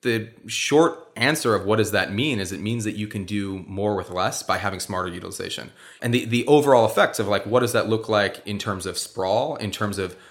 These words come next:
supply and demand marketplaces for, for folks who are trying to come into a city, it means that you can do a little bit more with less, and that people who maybe, who are already in a community,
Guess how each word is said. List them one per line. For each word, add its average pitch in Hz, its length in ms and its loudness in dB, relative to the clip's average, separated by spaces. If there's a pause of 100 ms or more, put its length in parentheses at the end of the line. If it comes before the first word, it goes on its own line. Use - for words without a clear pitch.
(120)
supply 104 380 0
and 92 80 -2
demand 95 320 0
marketplaces 110 680 0
for, 92 600 -4
for 95 120 -4
folks 98 280 -4
who 95 80 -6
are 87 40 -4
trying 95 220 -2
to 90 60 -6
come 90 200 -6
into 90 200 -6
a 87 40 -6
city, 135 360 -2 (220)
it 123 80 -2
means 127 200 2
that 127 80 -2
you 113 100 -4
can 110 160 -2
do 110 160 0
a 110 40 0
little 104 180 0
bit 92 100 -6
more 95 240 -4
with 87 180 -6
less, 110 340 -2
and 98 180 -4
that 92 280 -2 (240)
people 110 340 0
who 107 120 0
maybe, 98 580 -4
who 98 300 -4
are 101 160 0
already 98 320 2
in 101 80 0
a 113 40 0
community, 127 580 -4